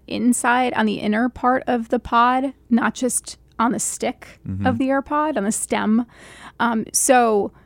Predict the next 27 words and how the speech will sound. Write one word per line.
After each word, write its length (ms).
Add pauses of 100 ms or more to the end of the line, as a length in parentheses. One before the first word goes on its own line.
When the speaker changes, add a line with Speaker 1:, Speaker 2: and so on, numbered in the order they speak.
(160)
Speaker 1:
what 160
they're 100
doing 240
is 100
they're 140
blocking 460
off 180
the 80
noise 260
coming 280
in, 300
but 120
then 120
if 180
any 400 (100)
extra 340
noise 260
happens 380
to 80
get 240
in 240
and 160
it 200
bounces 440
off 360
of 260
your 300